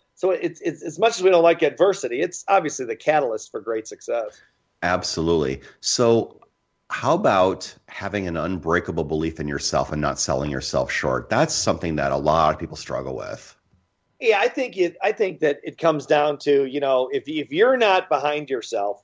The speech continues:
Speaker 1: who's going to be? I mean, you know, the question I think becomes is, it's, it's all great, you know, when you're really successful. Like, you know, years ago, we had a company, and it was pretty mid-, mid-sized company. We were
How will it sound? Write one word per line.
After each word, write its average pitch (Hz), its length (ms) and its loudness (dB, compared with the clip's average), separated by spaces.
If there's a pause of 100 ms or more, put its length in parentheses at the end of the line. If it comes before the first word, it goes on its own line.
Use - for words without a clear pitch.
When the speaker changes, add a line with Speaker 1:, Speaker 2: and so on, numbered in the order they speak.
Speaker 1:
who's 156 260 2
going 123 320 2
to 104 120 -2
be? - 240 -12
I 135 80 0
mean, 139 200 -2 (220)
you 180 80 4
know, 175 80 6
the 165 80 4
question 214 380 4
I 156 100 4
think 147 220 -2
becomes 139 420 -4
is, 131 240 -2 (140)
it's, 180 160 2
it's 190 180 2
all 226 180 6
great, 185 320 4
you 160 60 -10
know, 151 160 0
when 143 120 -2
you're 135 120 -2
really 147 240 -2
successful. 127 600 -2
Like, 117 180 0
you 147 80 -2
know, 135 80 0
years 139 300 0
ago, 135 220 8
we 139 80 6
had 139 100 8
a 120 40 2
company, 135 460 0
and 113 120 -10 (320)
it - 40 -4
was 110 220 -4 (360)
pretty 156 260 0 (120)
mid-, 160 300 2
mid-sized 156 560 4
company. 143 380 -2
We 131 120 -4
were 113 180 -4